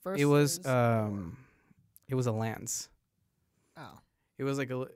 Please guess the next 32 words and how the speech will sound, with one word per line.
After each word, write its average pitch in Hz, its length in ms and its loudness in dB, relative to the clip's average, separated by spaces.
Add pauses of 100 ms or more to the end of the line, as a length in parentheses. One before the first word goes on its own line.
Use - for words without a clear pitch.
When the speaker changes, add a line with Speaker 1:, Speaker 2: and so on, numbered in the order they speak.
Speaker 1:
it 143 100 -2
was 139 160 0
Lubu, 123 560 0 (260)
Speaker 2:
Yeah. - 180 -16 (100)
Speaker 1:
uh, 123 120 -4
but 123 160 -6
he 131 100 -6
had 135 140 -2
a 120 40 -2
lance 117 460 -6
that 113 140 -4
was 117 200 -6
fitted 113 300 -6
just 113 300 -8
for 117 200 -4
him 110 160 -6
for 107 200 -8
his 110 180 -8
battle 107 280 -6
styles. - 380 -10 (240)
So 135 500 0
Brumhilda 165 680 2
is 127 180 0
a 127 60 0
Valkyrie, 117 600 -2 (640)
and 123 140 0
Valkyries 139 600 0 (320)
in 127 160 -4
history 117 540 -2
are 117 140 2
the 120 140 2
ones 120 420 -2